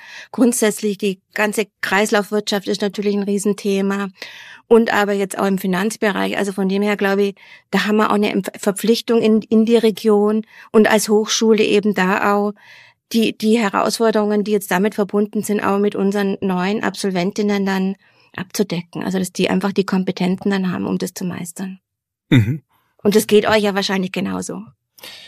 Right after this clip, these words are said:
Speaker 2: Genau, also ich glaube so, ähm, wir sind da jetzt schon in den, in den Bereich sozusagen so Third Mission und, äh, Transfer reingerutscht, ne? Also ich glaube, dass, äh, da haben wir auch eine Gemeinsamkeit, dass wir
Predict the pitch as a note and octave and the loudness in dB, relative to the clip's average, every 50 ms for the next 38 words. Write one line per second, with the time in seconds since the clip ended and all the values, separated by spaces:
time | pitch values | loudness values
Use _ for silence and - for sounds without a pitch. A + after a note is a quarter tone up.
0 | - _ - C3+ - C3+ A#2+ A#2 A2 A2 G#2+ A2 A#2+ G#2+ - - A#2 A2 A#2 A2+ | -20 _ -10 -2 2 4 4 4 4 2 0 0 0 -2 0 0 2 2 2 2
1 | A#2 G#2+ G#2+ A#2 A#2 B2 A#2+ A2 - - A#2+ A2+ A2 A2+ A2+ A2+ A#2 A2+ A2+ A#2 | 2 2 2 2 2 2 2 0 -2 -2 0 0 2 2 2 2 2 2 2 2
2 | G#2+ B2 C3+ C3 A#2+ A#2 A#2+ A2+ A2 - - - - A#2+ A#2+ B2 B2 A2+ A#2 A#2 | 4 4 2 4 4 4 2 2 2 0 0 2 4 4 4 4 2 2 2 2
3 | G#2+ A2+ A2 A2 A2+ A2+ A2+ A2+ A2+ G#2+ G#2+ G#2+ A2+ A2+ A2+ G#2 - F#2+ G#2 A#2 | 2 4 4 4 4 2 2 0 0 0 0 2 2 2 2 2 2 2 2 2
4 | A#2 - - A#2 - A2+ G2 G#2 G#2+ G#2+ G2 G#2 G#2 G#2 G2+ - - - A2+ B2+ | 2 2 0 0 0 0 0 2 2 2 2 2 2 2 0 0 2 2 2 4
5 | - - B2 C3+ - - D3+ C#3+ C#3 C3 A#2 G#2+ G#2+ A2 G#2+ G2+ - - - - | 4 4 4 4 4 4 2 2 2 2 2 2 2 2 2 2 0 -2 -4 -2
6 | A2 G2+ G2+ - - F#2+ G2 G2+ - - A2+ A#2+ C#3 A2+ F2+ F2 G2+ A#2 G2+ G#2 | -2 -2 -2 0 0 0 0 0 0 2 2 4 4 4 2 2 2 2 2 2
7 | F#2+ F#2 - - - - - A#2 D3 B2 G2+ G2+ A2 - - G#2+ G2+ G#2 G#2+ A2+ | 2 2 2 2 2 2 2 2 2 2 2 0 -2 0 2 2 4 4 4 4
8 | G2+ G#2 G2 - - - - - F#2+ F#2+ G2 G2 G2 F#2+ F2 - - - F2 F#2+ | 2 2 0 0 -2 -6 -4 -4 -2 0 0 0 0 -2 -4 -6 -8 -6 -2 0
9 | G#2+ A2 A2 G2 F#2+ F#2 A2 G#2 F#2 F#2 F#2 F#2+ G2+ A2+ A2+ A2+ - - - G#2+ | 2 2 2 2 2 2 0 0 0 0 0 0 2 2 2 0 0 0 -2 -2
10 | - - G2 - - - G2+ G#2 G2+ G2+ G2+ F#2+ | -2 -2 -2 -4 -2 -2 0 2 2 2 0 -2